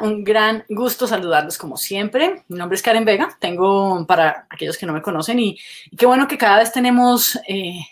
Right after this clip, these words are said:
más personas que se están enterando de esto, que nos están siguiendo, y eso es gracias a muchos de ustedes que comparten,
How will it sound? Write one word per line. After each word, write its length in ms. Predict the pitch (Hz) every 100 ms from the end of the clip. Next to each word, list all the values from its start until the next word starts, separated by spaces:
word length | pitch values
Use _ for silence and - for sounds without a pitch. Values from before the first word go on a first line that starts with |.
| _ _ - - _ _
más 240 | 214 208
personas 420 | - 214 247 220 226
que 100 | 220
se 120 | 196
están 260 | - 175
enterando 440 | 185 202 196 170 180
de 120 | 185
esto, 220 | 170 -
que 80 | 185
nos 140 | 180
están 240 | 165 - 160
siguiendo, 420 | 190 190 175 170
y 120 | 185
eso 120 | 165 -
es 60 |
gracias 360 | - 180 175 175
a 60 | 185
muchos 360 | 175 175 190
de 60 | 190
ustedes 420 | - 165 160 160
que 160 | - -
comparten, 760 | 175 156 - 170 175 180 180